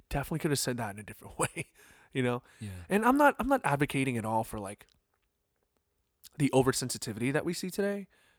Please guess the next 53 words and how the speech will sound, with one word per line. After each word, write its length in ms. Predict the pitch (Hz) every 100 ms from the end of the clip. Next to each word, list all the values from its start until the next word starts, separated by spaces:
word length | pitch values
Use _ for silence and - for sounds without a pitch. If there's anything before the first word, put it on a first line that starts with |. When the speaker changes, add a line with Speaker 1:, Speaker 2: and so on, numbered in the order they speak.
| -
Speaker 1:
You 60 | 156
know 80 |
what 40 | 165
I 40 |
Speaker 2:
<laughs> 80 | 165
Speaker 1:
mean? 60 | 180
Like, 140 | 139
Speaker 2:
For 60 | 120
Speaker 1:
how 60 |
people 180 | 123 143
are, 80 | 131
Speaker 2:
sure. 80 | 127
Speaker 1:
like, 140 | 117
overly 300 | 123 131 127
offended 320 | 117 120 120
about, 260 | 120 117 113
like, 100 | 110
Speaker 2:
Yeah, 60 | 113
Speaker 1:
every 260 | 110 110
Speaker 2:
yeah. 40 | 120
Speaker 1:
little 160 | 117
thing 200 | 110 117
to 100 | 117
where 120 | 107 107
it's 120 | -
like, 180 | 104 - _ _ _ _ _ _ _ _ -
yeah, 280 | 131 113
just, 260 | 104 117 -
like, 140 | 110 -
you're 160 | 117
walking 440 | 117 107 113 - 120
on 120 | 113 -
eggshells. 640 | 110 - 139 139 185 185 - -
Speaker 2:
Every, 220 | 101 95
Speaker 1:
I'm 100 | 170
not 140 | 208
Speaker 2:
yeah. 100 | - 135
Speaker 1:
advocating 360 | 139 123 110
for 100 | 107
that 180 | 107 101
at 60 | 92
all. 300 | 104 82 101
Speaker 2:
Mm-hmm. 180 | 98 95 - _ -
Speaker 1:
You 100 | 160
know, 160 | 185
but, 140 | 202 156
like, 180 | 127 113
just 300 | 143 - - _ _
kinda, 160 | - 359
like, 140 | 330 -
in 140 | 226
the 60 | 202
middle, 540 | 131 120 147 240 262